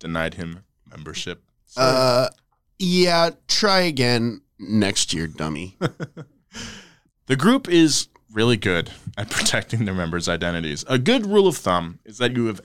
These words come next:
Speaker 1: ever heard a rumor that someone is or was involved with Midnight Club, chances are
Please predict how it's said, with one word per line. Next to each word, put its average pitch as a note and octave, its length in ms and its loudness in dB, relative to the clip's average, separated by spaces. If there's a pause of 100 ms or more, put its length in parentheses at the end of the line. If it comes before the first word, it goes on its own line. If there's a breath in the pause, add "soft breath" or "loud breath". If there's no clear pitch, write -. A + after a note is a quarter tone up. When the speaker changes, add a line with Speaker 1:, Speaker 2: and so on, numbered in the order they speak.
Speaker 1:
ever F3 240 2
heard E3 200 2
a C#3 40 4
rumor D3 500 4 (360 soft breath)
that A#2 100 -8
someone C3+ 440 2
is C#3 300 4
or A#2 100 6
was B2 380 4
involved A2 420 2
with G2+ 160 -2
Midnight G#2+ 320 4
Club, G2+ 380 0 (180)
chances E3 480 0
are E2 240 -2